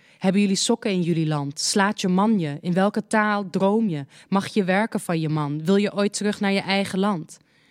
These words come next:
Maar niemand die gewoon eens vraagt hoe ik me voel. Of ik gelukkig ben.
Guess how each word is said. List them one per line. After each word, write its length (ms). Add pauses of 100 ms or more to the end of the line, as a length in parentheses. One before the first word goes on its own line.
(1200)
Maar 300 (760)
niemand 760
die 120
gewoon 440
eens 340
vraagt 580 (200)
hoe 260
ik 240
me 120
voel. 400 (840)
Of 160
ik 100
gelukkig 460
ben. 340